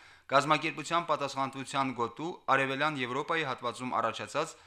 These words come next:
պայմանական զինված հակամարտությունը։ Զորավարության առաջին փուլում մասնակիցներն անցկացնելու են հրամանատարաշտաբային մարզումներ, որոնց ընթացքում կազմելու են փոխգործակցության ծրագիրը։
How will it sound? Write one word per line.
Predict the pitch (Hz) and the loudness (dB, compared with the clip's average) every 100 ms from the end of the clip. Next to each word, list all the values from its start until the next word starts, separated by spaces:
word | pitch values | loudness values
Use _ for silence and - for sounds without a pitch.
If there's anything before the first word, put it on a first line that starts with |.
| - - - | -20 -18 4
պայմանական | 135 139 123 113 156 147 | 6 6 4 0 -2 -4
զինված | 117 107 113 127 | -6 -6 -6 -6
հակամարտությունը։ | 123 135 139 135 120 87 - - - _ - - - | -4 -4 -4 -6 -10 -10 -12 -18 -20 _ -20 -20 -18
Զորավարության | 104 135 165 175 165 180 165 | 0 4 6 6 4 2 2
առաջին | 151 147 156 151 | 2 0 -2 -8
փուլում | 175 208 | -4 -2
մասնակիցներն | 156 147 135 160 190 165 | -2 -2 -6 -4 -2 -2
անցկացնելու | 127 135 - 135 131 | -2 -4 -4 -4 -2
են | 151 147 | -2 -2
հրամանատարաշտաբային | - 131 143 139 131 135 135 - 135 135 135 123 | -2 2 4 2 2 0 0 0 0 2 0 0
մարզումներ, | 113 107 104 123 180 - - - - 123 | -2 -4 -4 -2 -4 -8 -20 -20 -8 4
որոնց | 156 196 | 4 4
ընթացքում | 185 147 139 - 175 | 0 -2 -2 -2 -4
կազմելու | 160 131 135 135 156 | 0 0 0 -2 -2
են | 156 | -2
փոխգործակցության | 135 120 120 123 110 - 120 | -6 -6 -4 -4 -6 -6 -8
ծրագիրը։ | 117 131 147 123 95 | -4 -2 -2 -2 -6